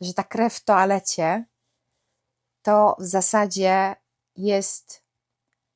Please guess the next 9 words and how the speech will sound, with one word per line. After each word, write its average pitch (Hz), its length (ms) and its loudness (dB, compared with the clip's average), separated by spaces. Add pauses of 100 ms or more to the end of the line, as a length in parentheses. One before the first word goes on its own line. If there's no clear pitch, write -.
(160)
piękny 302 480 0
objaw, 175 520 2
bo 196 120 -8
to - 120 -4
jest 226 420 -2
mechanizm 214 920 2
skuteczny 226 880 -2 (500)
twojego 240 440 0
ciała, 170 600 4